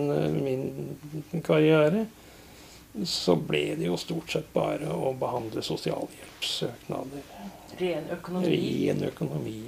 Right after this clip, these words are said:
Speaker 1: ja. Det ble veldig liten tid til annet. Ja.
Speaker 2: Det er
Speaker 1: Det
Speaker 2: nå
Speaker 1: må si
Speaker 2: litt av
Speaker 1: det.
Speaker 2: den samme kritikken mot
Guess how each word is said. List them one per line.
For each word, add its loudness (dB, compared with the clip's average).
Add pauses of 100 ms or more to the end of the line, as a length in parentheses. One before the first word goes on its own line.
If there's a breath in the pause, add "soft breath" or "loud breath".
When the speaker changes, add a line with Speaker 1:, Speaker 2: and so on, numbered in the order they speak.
Speaker 1:
ja. -2 (560)
Det -2
ble 4
veldig 4
liten -4
tid -4
til -2
annet. -8 (2750 loud breath)
Ja. -4 (960)
Speaker 2:
Det -10
er -8
Speaker 1:
Det -4
Speaker 2:
nå 0
Speaker 1:
må 0
si -4
Speaker 2:
litt 2
av 0
Speaker 1:
det. -2
Speaker 2:
den -2
samme -4
kritikken -6
mot -8